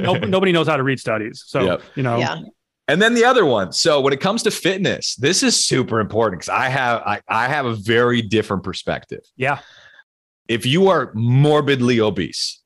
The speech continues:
Speaker 2: like, you are hundred plus pounds overweight, and I wanna preface it with one extra thing.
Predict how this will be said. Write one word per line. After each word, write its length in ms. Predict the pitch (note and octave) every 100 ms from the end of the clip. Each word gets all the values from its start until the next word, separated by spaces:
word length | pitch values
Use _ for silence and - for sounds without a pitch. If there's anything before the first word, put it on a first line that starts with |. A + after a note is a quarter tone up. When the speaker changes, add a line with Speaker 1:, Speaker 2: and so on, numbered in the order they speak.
| _ _
Speaker 2:
like, 280 | G2 G2+ F2+
you 200 | G#2 D3
are 220 | B2+ A#2 G#2+
hundred 500 | - C3+ D3+ D#3 -
plus 340 | C3 A#2+ A#2+
pounds 420 | - G2+ G2+ G2+ -
overweight, 600 | G2+ G#2+ G2+ E2+ C#2 G#1+ _ _ _ _ _ _ _ _ _ -
and 220 | A#2+ A#2
I 60 | A2+
wanna 160 | A#2+ A2+
preface 340 | C#3+ B2+ C3
it 40 | B2
with 80 |
one 220 | G#2+ A2 A2
extra 260 | G2+ G#2+
thing. 340 | - F2 G#1